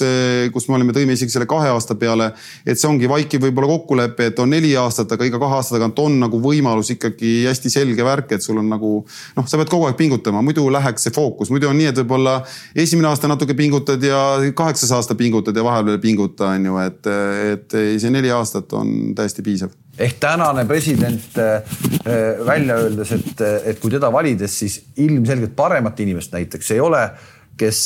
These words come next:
Speaker 2: saaks poliitikutele ligi, siis mingis mõttes ma mõtlen, et ta isegi võib-olla, äh, räägib õiget juttu, et, äh, et kas sa näed, et, et aastal kaks tuhat kakskümmend nendest poliitikutest, äh, sõltub nii palju, et nendele peab nii,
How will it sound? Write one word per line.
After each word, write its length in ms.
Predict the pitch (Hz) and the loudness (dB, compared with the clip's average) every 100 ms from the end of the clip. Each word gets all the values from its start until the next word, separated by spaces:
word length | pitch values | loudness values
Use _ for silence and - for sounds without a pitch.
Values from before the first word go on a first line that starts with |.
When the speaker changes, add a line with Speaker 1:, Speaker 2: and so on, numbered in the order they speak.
| - - | -2 -2
Speaker 2:
saaks 300 | 98 110 98 - | -2 -2 -2 -2
poliitikutele 840 | 127 151 - 98 - 92 92 90 | -2 -2 -4 -6 -4 -2 0 0
ligi, 460 | 107 170 139 98 - - - - | 0 2 0 -2 -4 -16 -20 -16
siis 240 | - 98 131 | -8 -2 0
mingis 220 | 170 131 | 2 0
mõttes 280 | 131 131 113 | -2 -4 -4
ma 80 | 123 | -2
mõtlen, 260 | 123 123 113 | -2 -2 -4
et 120 | - | -2
ta 80 | 120 | -2
isegi 260 | 120 117 117 | 0 0 -2
võib-olla, 400 | 120 127 127 123 120 - | 0 2 2 2 0 0
äh, 380 | 123 123 123 123 | 0 2 2 2
räägib 300 | 135 139 151 | 0 0 0
õiget 240 | 147 139 | -2 -2
juttu, 320 | 190 - 82 82 | -4 -4 -6 -6
et, 240 | 90 - - | -6 -8 -4
äh, 380 | 98 95 - - 98 | 0 0 -4 -8 -10
et 100 | - | -8
kas 160 | 104 - | -8 -2
sa 100 | 123 117 107 - - - - - 110 | 0 0 -2 -8 -20 -20 -20 -8 -2
näed, 320 | 175 170 - | 0 0 -2
et, 240 | - - | -4 -4
et 240 | 110 85 - - | -4 -6 -14 -4
aastal 240 | 113 113 110 | -4 -2 -2
kaks 200 | 110 107 | -2 -4
tuhat 120 | 95 | -4
kakskümmend 540 | 117 - 120 110 95 | -6 -2 0 0 0
nendest 240 | 98 90 - | -2 -4 -2
poliitikutest, 960 | 123 151 117 - 98 95 98 - - | 0 0 -2 -6 -6 -4 -6 -6 -4
äh, 240 | 98 92 85 - | -2 -2 -4 -8
sõltub 640 | - - 214 190 - 95 | -4 0 2 0 -4 -2
nii 160 | 110 98 | 0 0
palju, 400 | 104 95 87 78 - - | 0 0 -2 -4 -12 -10
et 140 | 92 98 | -8 -4
nendele 260 | 95 87 | -2 0
peab 260 | 151 175 113 | 0 0 0
nii, 180 | 113 | -2